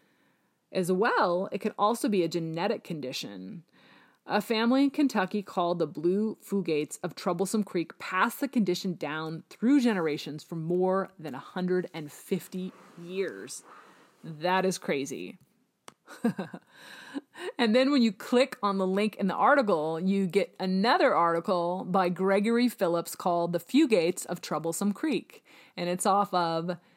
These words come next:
Jamanet-, jama network dot com. The beautiful and bountiful hues that decorate the human body range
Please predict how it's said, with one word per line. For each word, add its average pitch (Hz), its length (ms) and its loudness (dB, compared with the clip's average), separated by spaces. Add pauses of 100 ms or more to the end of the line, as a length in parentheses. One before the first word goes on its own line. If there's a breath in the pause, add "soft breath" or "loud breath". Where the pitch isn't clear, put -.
(280 soft breath)
Jamanet-, 247 680 2 (680)
jama 247 760 2
network 180 680 0
dot 156 340 -2
com. 139 680 -6 (720 loud breath)
The 202 80 0
beautiful 359 480 4
and 202 220 2
bountiful 202 460 2
hues 180 340 -2
that 151 180 -10
decorate 226 440 0
the 247 80 -2
human 175 500 -4
body 156 500 -2
range 190 560 0